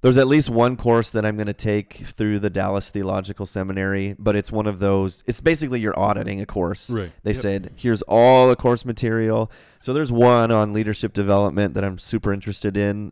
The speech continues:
Speaker 1: through, uh, yeah, Dallas Theological Seminary. So the idea is for July is that in the mornings, 'cause I wake up early anyways, I'll just, you know, go to a coffee shop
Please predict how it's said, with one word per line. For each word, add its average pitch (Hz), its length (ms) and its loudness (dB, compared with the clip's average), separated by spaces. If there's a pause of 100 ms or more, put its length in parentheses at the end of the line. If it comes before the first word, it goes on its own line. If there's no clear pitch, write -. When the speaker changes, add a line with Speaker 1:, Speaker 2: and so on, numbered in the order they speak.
Speaker 1:
through, 101 560 0 (680)
uh, 92 380 0 (260)
yeah, 98 180 2
Dallas 95 320 0
Theological 92 400 -4
Seminary. 95 300 -2
So 110 160 0
the 113 100 4
idea 120 340 6
is 107 300 2
for 110 280 0
July 98 680 0
is 95 300 -6
that 95 180 -4
in 95 80 -8
the 95 80 -8
mornings, 98 840 -4 (400)
'cause 98 160 -8
I 95 140 -2
wake 95 240 -6
up 90 180 -6
early 92 300 -6
anyways, 92 580 -8 (140)
I'll 98 160 0
just, 92 320 -6 (180)
you 92 80 -6
know, 87 140 -4
go 87 160 -2
to 90 100 -2
a 90 60 -6
coffee 101 340 -4
shop 92 440 -4